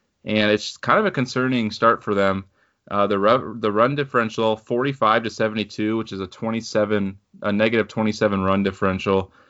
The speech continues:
It's not, it's not looking good for them. J D Martinez is pretty much the only guy in that lineup who's producing big time. Three fifty-nine batting average, three home runs, eight R B Is. Everyone else has completely struggled.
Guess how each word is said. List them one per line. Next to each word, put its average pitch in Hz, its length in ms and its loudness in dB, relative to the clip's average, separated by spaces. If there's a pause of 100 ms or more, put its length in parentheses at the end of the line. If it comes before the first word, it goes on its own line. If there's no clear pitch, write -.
(220)
It's - 240 -6
not, 123 360 2
it's - 220 -4
not 117 220 4
looking 123 240 -2
good 110 120 0
for - 120 -6
them. 107 180 2
J 113 140 2
D 143 80 4
Martinez 120 600 0
is 98 100 -8
pretty 151 220 -2
much 135 200 0
the 123 80 2
only 120 160 2
guy 110 140 4
in 110 60 2
that 110 100 0
lineup 104 340 2
who's 95 260 -6 (240)
producing 107 560 -2
big 107 220 2
time. 98 360 4 (480)
Three 120 200 0
fifty-nine 113 480 -2
batting 104 340 2
average, 98 260 -6
three 107 160 -4
home 104 200 -2
runs, 98 200 0
eight 104 160 0
R 101 140 2
B 92 120 -2
Is. 92 280 -2
Everyone 127 340 2
else 110 220 2
has - 240 -12 (160)
completely 104 480 -2
struggled. 98 600 -2